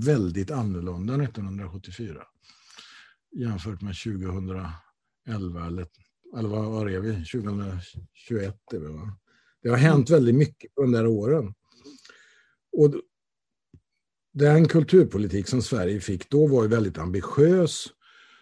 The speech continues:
Eh, det var mycket resurser och det var stolta mål och man inrättade nya institutioner och myndigheter och sådär, va?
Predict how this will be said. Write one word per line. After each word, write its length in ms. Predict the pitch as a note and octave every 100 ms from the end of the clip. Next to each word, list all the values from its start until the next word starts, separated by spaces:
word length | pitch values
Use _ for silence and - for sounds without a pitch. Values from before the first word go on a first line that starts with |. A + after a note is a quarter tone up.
| _ _ _ G4
Eh, 420 | D#3 A#2+ A2+ A2 A2+ B2 _ _ _ _ _ _ _ _ _ _ _ - -
det 140 | A2
var 120 | G#2+
mycket 380 | A#2+ A#2 B2 G#2
resurser 800 | G#2+ - D3+ - - D#3+ D#3+ E3
och 100 | D#3
det 100 | C#3
var 140 | C3+
stolta 640 | B2 - D#3 A#2 - G#2 F#2+
mål 460 | G#2 F2+ F#2 F#2+
och 160 | - A2+
man 200 | G#2+ A#2+
inrättade 1080 | C3 G2+ G2+ F#2+ F2 - G2+ F#2 G#2 G2 F#2 - _ _ _ -
nya 420 | C3 A#2+ B2 G#2
institutioner 1040 | F#2+ F2 G#2+ F2+ A2 - A#2+ F#2 G2 B2+ A#2
och 80 | A#2
myndigheter 720 | C3+ A#2+ F2+ D#2+ F#2+ D#2+ A2+
och 60 | G#2+
sådär, 240 | C3+ F#2
va? 300 | F2+ G#2+ G2+